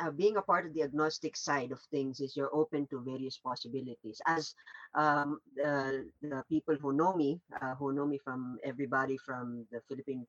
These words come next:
uh, uh, Philippine Podcast Directory, and of course you, uh, I'm half Indian.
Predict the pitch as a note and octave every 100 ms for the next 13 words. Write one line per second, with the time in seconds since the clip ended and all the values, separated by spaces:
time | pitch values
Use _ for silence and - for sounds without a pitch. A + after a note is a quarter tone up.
0 | - C3+ B2 A#2+ A#2 _ _ _ _ -
1 | B2 B2 A#2+ - C3 C3+ C3 B2 A#2 -
2 | C3 A#2+ - - A#2+ C#3 C#3 C#3+ C#3 C3
3 | C3+ - D#3+ C4+ D3+ E3 C#3 C3 _ _
4 | _ - D#3 F3+ G#3 G3+ G3 - D#3 D3+
5 | C#3 F3+